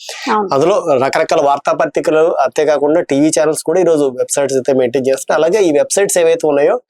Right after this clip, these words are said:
Speaker 2: వాటిని డిజైన్ చేసినటువంటి పని ఈ, ఈ యొక్క ఎవరైతే రవి,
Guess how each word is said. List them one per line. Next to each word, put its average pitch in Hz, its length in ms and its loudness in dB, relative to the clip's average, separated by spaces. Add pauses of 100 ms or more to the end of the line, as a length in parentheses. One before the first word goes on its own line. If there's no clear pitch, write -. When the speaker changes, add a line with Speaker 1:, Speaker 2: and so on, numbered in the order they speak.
(400)
Speaker 2:
వాటిని 208 460 2
డిజైన్ 180 360 2
చేసినటువంటి 160 520 0
పని 151 240 2 (100)
ఈ, 139 360 0
ఈ 131 40 4
యొక్క 131 240 0
ఎవరైతే 127 580 2
రవి, 131 360 2